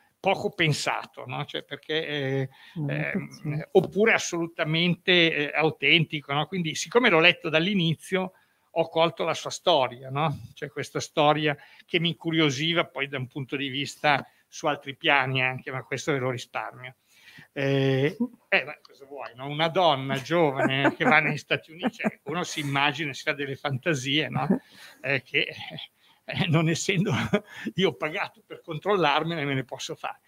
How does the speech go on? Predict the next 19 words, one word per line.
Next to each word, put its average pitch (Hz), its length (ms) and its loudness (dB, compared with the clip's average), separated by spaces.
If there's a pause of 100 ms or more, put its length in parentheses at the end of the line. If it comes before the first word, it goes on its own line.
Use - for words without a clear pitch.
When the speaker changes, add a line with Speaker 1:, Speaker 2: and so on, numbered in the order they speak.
(340)
Speaker 1:
<laughs> - 480 2 (380)
Ecco, 156 280 8
ci - 140 8
ho 262 60 10
detto, 202 500 2
no? 165 260 0 (220)
Quindi 175 400 2
il, 208 400 -4
le 208 160 6
sue 277 300 6
poesie 254 400 4
sono 233 280 6
leggere, 156 640 0
sono 233 380 0
per 185 160 0
così 190 240 0
dire 208 280 4
molto 170 300 0
leggere. 127 540 -4